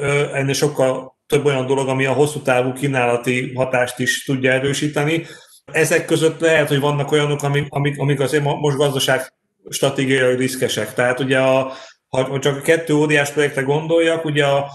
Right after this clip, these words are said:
Budapest-Belgrád, ö, va-, vasútvonal akkor fog bejönni, hogyha ezt valóban lehet egy,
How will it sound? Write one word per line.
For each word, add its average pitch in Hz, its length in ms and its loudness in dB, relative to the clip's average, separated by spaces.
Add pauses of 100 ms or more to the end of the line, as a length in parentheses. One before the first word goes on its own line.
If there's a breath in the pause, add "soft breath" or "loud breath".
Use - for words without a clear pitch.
Budapest-Belgrád, 139 1000 0
ö, 139 460 -2 (120)
va-, 147 200 0
vasútvonal 147 560 0
akkor 143 280 2
fog 127 200 -2
bejönni, 139 360 0
hogyha 135 220 0
ezt 131 140 -2
valóban 131 420 0
lehet 127 320 2
egy, 123 300 0